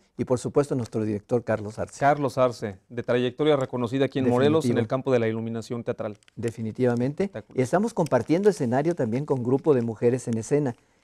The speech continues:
Speaker 1: Entonces son dos compañías completamente nuevas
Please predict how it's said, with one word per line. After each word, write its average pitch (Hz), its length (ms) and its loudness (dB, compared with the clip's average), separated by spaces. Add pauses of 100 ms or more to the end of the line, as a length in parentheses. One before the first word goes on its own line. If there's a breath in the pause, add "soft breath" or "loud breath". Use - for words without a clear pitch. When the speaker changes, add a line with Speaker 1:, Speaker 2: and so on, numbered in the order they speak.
(160)
Speaker 1:
Entonces 131 380 -2
son 160 260 2
dos 170 160 6
compañías 156 560 2 (240)
completamente 143 800 2
nuevas 151 560 4